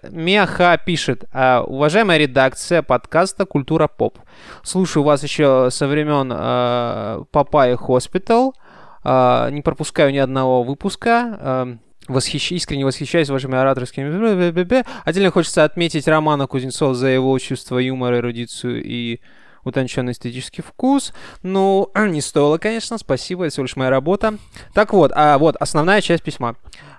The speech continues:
Speaker 2: А, «В последнее время в социальных сетях, в коих я пребываю, наблюдается, а, яркая тенденция, согласно которой образ жертвы вызывает сочувствие и, как следствие, — пишет Мия Ха, —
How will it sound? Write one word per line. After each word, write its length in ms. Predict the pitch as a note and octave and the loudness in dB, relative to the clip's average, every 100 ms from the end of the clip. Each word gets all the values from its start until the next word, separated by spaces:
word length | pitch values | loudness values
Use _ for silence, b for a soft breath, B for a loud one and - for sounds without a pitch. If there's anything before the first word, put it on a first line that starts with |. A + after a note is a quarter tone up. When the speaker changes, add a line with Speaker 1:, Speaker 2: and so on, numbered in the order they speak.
| - | 0
Speaker 2:
А, 300 | C#3 C3+ C3+ | 4 4 2
«В 100 | - | 2
последнее 480 | F3+ C4+ C#4 A3+ | 0 2 2 4
время 420 | F3 C#3 B2+ F3+ A3 - - | 4 4 4 0 -2 -14 -14
в 80 | - | -4
социальных 500 | - - G3 G#3 F3+ | -4 2 2 4 0
сетях, 560 | - D#3+ C3 C#3 F#3 - _ _ _ - | -4 -2 2 2 0 -14 _ _ _ -20
в 120 | - | -2
коих 320 | E3+ E3+ D#3+ | 2 2 2
я 80 | F3 | -2
пребываю, 560 | E3+ F3 F#3 G3 G#3 A#3+ - - _ - | 0 -2 2 4 4 0 -10 -20 _ -8
наблюдается, 1120 | D#3+ D#3+ D3 C#3+ C3 D#3+ G3 - - A3 A3+ - | 0 0 2 2 4 6 4 0 2 4 2 2
а, 220 | C#3 C3+ | 4 4
яркая 480 | B2+ F3+ A3 - G#3+ | 4 2 2 2 2
тенденция, 800 | G#3 D#3+ C3 C3+ - E3+ F3+ G3+ _ - | 0 2 2 2 0 2 2 0 _ -4
согласно 480 | - D#3 G#3+ - | -2 2 0 0
которой 580 | G#3+ F3 C#3+ B2+ E3 A3+ - | 0 2 4 4 2 -4 -4
образ 380 | - G#3 F#3 D#3 | 2 4 4 2
жертвы 560 | C3+ A#2 A3+ B3+ - D3+ - - - | 2 2 4 2 -2 -4 -6 -14 -6
вызывает 500 | C#3 D#3 F3 G3+ F#3 | -2 2 4 4 2
сочувствие 800 | - D#3+ - A#3+ - C3 - - - | 2 0 4 2 2 -4 -4 -8 -6
и, 120 | G#3 | -4
как 180 | F#3 B2+ | -2 -2
следствие, — 680 | - E3 A#3 - - A2+ - - | -2 4 4 4 -2 -4 -6 -6
пишет 300 | C#3 - - | -6 -4 -4
Мия 200 | C#3 A#2+ | -2 -2
Ха, — 320 | A#2 C3+ A2 | 0 -2 -2